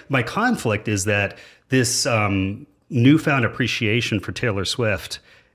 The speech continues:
and her, let me go there. It, my newfound appreciation for Taylor, Taylor Swift,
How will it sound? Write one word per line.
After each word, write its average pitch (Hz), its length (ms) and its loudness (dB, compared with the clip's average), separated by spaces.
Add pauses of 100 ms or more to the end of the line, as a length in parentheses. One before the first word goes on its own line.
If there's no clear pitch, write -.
and 95 640 0 (140)
her, 82 1000 -4 (300)
let 156 140 0
me 202 60 0
go 123 180 2
there. 113 240 -2 (100)
It, 127 200 -4
my 139 100 2
newfound 202 420 0
appreciation 131 540 -2
for - 80 -20
Taylor, 107 220 -2
Taylor 113 400 -4
Swift, 110 320 -6